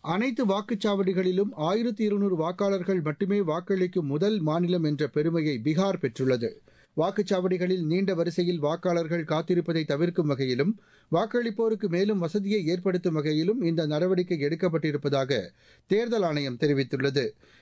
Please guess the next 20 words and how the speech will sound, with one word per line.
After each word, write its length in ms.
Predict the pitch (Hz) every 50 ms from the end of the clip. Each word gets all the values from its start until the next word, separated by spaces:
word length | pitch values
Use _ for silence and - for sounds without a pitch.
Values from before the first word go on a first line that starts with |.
| _ -
இந்த 240 | 175 208 226 233
இலக்கை 420 | 220 196 214 226 233 208 254 247 226
அடைவதற்கு 560 | 202 190 214 208 202 202 208 190 185 - 226
பீகார் 360 | 185 185 180 190 196 196 190
மாநிலத்தில் 500 | 180 180 180 180 180 175 170 - 190 180
கூடுதலாக 540 | 175 175 170 170 170 180 180 170 170 160 170 156
பன்னிரெண்டாயிரத்து 680 | 160 160 165 170 170 165 165 160 165 160 160 156 175 156
எண்ணூற்று 400 | 147 151 165 175 175 - 175 160
பதினேழு 540 | - 143 147 160 170 165 160 160 151 143 147
வாக்குச்சாவடிகள் 720 | 147 - 175 175 170 156 151 151 147 147 143 185 208 226 226 - - - - - - _ _
புதிதாக 480 | - 208 220 247 240 262 240 190 220
ஏற்படுத்தப்பட்டுள்ளன. 920 | 214 180 160 135 160 147 135 151 127 135 131 131 143 156 170 165 160 143 - - - - - - - - -
ஏற்கனவே 520 | 160 180 208 233 - 240 233 240 247 254
ஒரு 220 | 247 220 214 196 190
வாக்குச்சாவடியில் 800 | 190 196 190 208 196 - 208 196 185 185 180 185 190 220 240 -
ஆயிரத்து 500 | - 151 165 190 214 220 214 226 - 208
ஐந்நூறு 360 | 190 175 185 175 175 160 160
வாக்காளர்கள் 500 | 180 180 202 196 190 185 175 180 190 175
இருந்த 300 | 156 156 160 165 156 151
நிலையில், 500 | 139 135 135 139 139 131 147 185 220 -